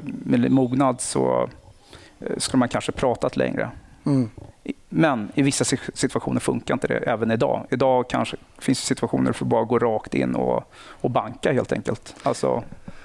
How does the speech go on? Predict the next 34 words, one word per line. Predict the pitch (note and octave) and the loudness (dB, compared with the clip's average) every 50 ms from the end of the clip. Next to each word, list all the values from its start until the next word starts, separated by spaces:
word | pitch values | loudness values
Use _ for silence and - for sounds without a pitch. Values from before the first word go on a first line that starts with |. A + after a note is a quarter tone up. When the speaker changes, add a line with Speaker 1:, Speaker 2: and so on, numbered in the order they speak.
| - - - - - - | -20 -20 -20 -16 -12 0
Speaker 2:
Vi | - E3 | 0 2
ser | C#3+ - - G3+ | 2 4 4 6
ju | G#3+ A#3 A#3 | 6 6 6
idag, | A3 F3+ F3+ D#3+ D3+ | 6 6 4 4 4
om | D3+ | 4
man | D3+ D#3 C#3+ | 2 2 2
tittar | - E3 - - F3+ F3+ | 2 0 2 0 0 2
till | G3+ G#3+ | 2 2
exempel | G#3+ E3 - E3+ C#3+ C3+ - D3 | 2 2 2 2 2 2 0 2
där, | B2+ C3 C3+ C3 C3+ C3+ C3+ C3 | 2 4 4 6 4 4 2 -4
folk | - - - D#3+ E3+ - | -6 -2 0 0 0 2
som | - E3+ E3 | 0 2 2
jobbar | D#3 C#3+ D#3 E3 | 4 4 2 0
som | - - B3 B3 A#3 | 2 4 4 6 6
ordningsvakter | F#3 D#3+ C3+ - D3+ C3+ - - C#3+ | 4 2 2 2 0 0 0 -2 -2
är | C#3 D3+ F#3 | 0 2 4
ju, | G#3+ A3+ A#3 A3 G3 F#3 E3+ C3+ G#2 - - - - - - | 6 6 8 8 6 6 4 0 -4 -8 -10 -10 -12 -14 -8
alltså, | - D3 C3 C#3 C#3+ B2+ A2 G#2 - - - | -6 -2 2 4 4 4 2 0 -6 -8 -2
alltid | C#3+ C#3+ C#3 C3+ - - C3+ | 0 0 0 0 0 2 4
relativt, | D3 D#3 D3+ D3+ C3+ - C3 A#2+ B2 - - | 4 4 4 4 2 0 -2 -4 -4 0 2
men | D3 C3+ | 4 4
relativt | D3+ D#3+ D#3 D#3+ D#3 - - C#3 B2+ - - - | 4 4 4 4 2 0 0 -2 -2 -2 -2 2
unga. | F#3 E3+ D3 C3+ C3 B2+ C3 B2 A#2+ A2+ - - - - - - - - - - - - - | 4 4 4 6 4 4 4 4 2 -2 -6 -10 -14 -18 -18 -18 -18 -18 -20 -20 -20 -8 -2
Och | C#3+ C#3 C3+ C3 - | 2 2 2 2 2
kanske | - D#3+ - - D3+ | 0 0 0 0 -4
kommer | - - D#3 C#3+ C3+ C#3 C#3 C3+ | 0 2 2 4 4 4 4 4
det, | C3 C3 C3+ C3+ C#3 - - | 4 4 2 2 0 -6 -8
tror | - - E3+ E3 | 0 2 2 4
du | D#3 F3 F#3+ F#3+ F#3 | 6 6 6 6 4
att | E3 - - | 2 2 2
det | F3 C#3 | 2 2
har | C3+ E3+ G#3 G#3+ G3+ F#3 | 4 4 4 4 4 4
med, | E3+ E3 D3+ C#3 C3+ C3 B2+ B2 | 4 4 6 6 6 6 4 4
mm, | B2 B2 A#2+ A#2+ A#2 A#2 A#2 A2+ A2 | 2 2 0 0 -2 -4 -6 -8 -8